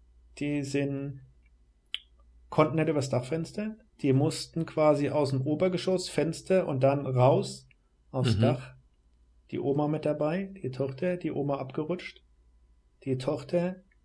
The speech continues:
Speaker 1: hält die Oma am Arm, die ist im Wasser und kann sie dreißig Sekunden halten und dann muss die Oma loslassen.
Speaker 2: Mhm.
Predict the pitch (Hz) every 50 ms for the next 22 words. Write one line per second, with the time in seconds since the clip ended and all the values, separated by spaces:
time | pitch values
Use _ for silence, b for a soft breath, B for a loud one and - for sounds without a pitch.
0 | _ _ _ _ _ - - 143 160 170 - - - 135 - - 147 143 147 151
1 | 151 - - 135 131 131 131 131 131 156 175 175 - 135 127 135 131 - 170 151
2 | 127 135 127 123 - 151 147 147 156 151 131 127 131 127 131 127 131 135 135 135
3 | - - - - 123 127 131 131 131 - 139 131 - 139 135 135 135 123 127 131
4 | 135 131 135 131 127 127 127 131 131 131 131 127 127 139 135 135 131 127 135 -
5 | - 113 107 107 113 117 - -